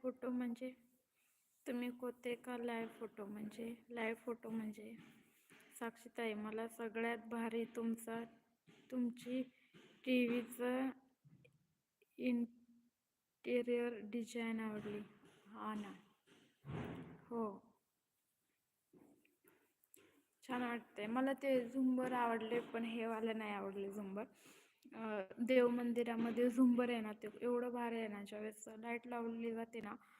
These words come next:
तर ते डायमंड वाटतात ते असे. म्हणजे नेटवर्क इश्यू आहे, त्याच्यामुळे मी तुम्हाला दाखवू शकत नाही. तर ते डायमंड, डायमंड वाटतात ते, ते, अं, झुंबर. ते मला आवडले सर्वात जास्त. अं, अशी लाईट लावली ना,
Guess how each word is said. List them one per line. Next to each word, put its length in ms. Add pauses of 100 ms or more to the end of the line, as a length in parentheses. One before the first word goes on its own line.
(260)
तर 80
ते 400
डायमंड 540
वाटतात 460
ते 120
असे. 240 (440)
म्हणजे 200
नेटवर्क 540
इश्यू 380
आहे, 180
त्याच्यामुळे 380
मी 120
तुम्हाला 240
दाखवू 380
शकत 340
नाही. 180 (520)
तर 40 (100)
ते 60
डायमंड, 640 (360)
डायमंड 420
वाटतात 400 (160)
ते, 80
ते, 240 (220)
अं, 140
झुंबर. 420 (140)
ते 80
मला 540
आवडले 340
सर्वात 400
जास्त. 280
अं, 1000
अशी 340
लाईट 280
लावली 300
ना, 180